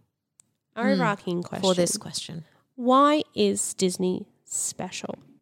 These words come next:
Speaker 1: And I think we use the word magical a lot. So I'm, I'm gonna add that
Speaker 2: Yeah.
Speaker 1: too. Why is Disney special? Why is Disney magical?
Speaker 2: Magical. And I think we've looked at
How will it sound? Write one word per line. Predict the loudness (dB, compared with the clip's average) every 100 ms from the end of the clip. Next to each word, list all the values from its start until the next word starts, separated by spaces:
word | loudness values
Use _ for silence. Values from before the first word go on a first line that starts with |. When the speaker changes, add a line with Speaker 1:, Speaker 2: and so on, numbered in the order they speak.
| _ _
Speaker 1:
And | 4
I | 6
think | 6
we | 6
use | 4
the | 4
word | 2 2
magical | -2 -2 -2 -6 -4 -4
a | -2
lot. | -4 -6 -10
So | -2 0
I'm, | 2
I'm | 2
gonna | 4 4
add | 6 8
that | 8 8 6
Speaker 2:
Yeah. | 4
Speaker 1:
too. | -2
Why | -2 2 4
is | 2 2
Disney | 2 4 2
special? | 0 -4 -6 -6 -8 -8 -6
Why | -2 0
is | 0 -2
Disney | -6 -6 -6 -6
magical? | -6 -2 0 0 -4 -4 -4
Speaker 2:
Magical. | -4 -8 _ _ -20 _ -2
And | 0
I |
think | 2 0 -2 -6 -16 _ _ _ -4
we've | 2 2 2
looked | -2 0
at | 0